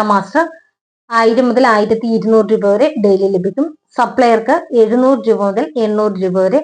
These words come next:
ഡെയിലി ലഭിക്കും. താമസവും ഭക്ഷണവും സൗജന്യമാണ്. എക്സ്പീരിയൻസ് ഉള്ളവർ മാത്രം കോൺടാക്ട് ചെയ്യുക. ആ, അതുപോലെ വിളിക്കാൻ രാത്രി പത്തിന് ശേഷം കോൾ ചെയ്യരുത്. വിളിക്കേണ്ട ഫോൺ നമ്പർ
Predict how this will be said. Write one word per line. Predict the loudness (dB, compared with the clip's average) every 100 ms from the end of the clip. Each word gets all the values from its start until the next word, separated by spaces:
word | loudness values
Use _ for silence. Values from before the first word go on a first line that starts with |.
| 0
ഡെയിലി | 0 0 -2
ലഭിക്കും. | -4 -8 -12 -16 _ -2
താമസവും | 0 0 0 0 -2
ഭക്ഷണവും | -4 -2 -2 -2 -8 _ _ -20 _ -4
സൗജന്യമാണ്. | -2 0 2 2 2 2 0 -2 -2
എക്സ്പീരിയൻസ് | -2 -2 0 2 2 2 0
ഉള്ളവർ | 2 2 2 0
മാത്രം | 0 -2 -4 -6 _ -2
കോൺടാക്ട് | 0 0 -2 -2
ചെയ്യുക. | -2 -2 -4 -6 _ _ _ _ _ _ -6
ആ, | -2 0
അതുപോലെ | 0 0 2 0 -2 0
വിളിക്കാൻ | 0 2 0 -2 -2 0
രാത്രി | 0 -2 -2
പത്തിന് | -2 -2 -2 -2
ശേഷം | -4 -4 -8 -10 _ _ -8
കോൾ | -8 -6
ചെയ്യരുത്. | -2 -2 0 -2 -4 -12 _ _ _ _ -8
വിളിക്കേണ്ട | -6 -2 0 0
ഫോൺ | 0 2 0
നമ്പർ | 0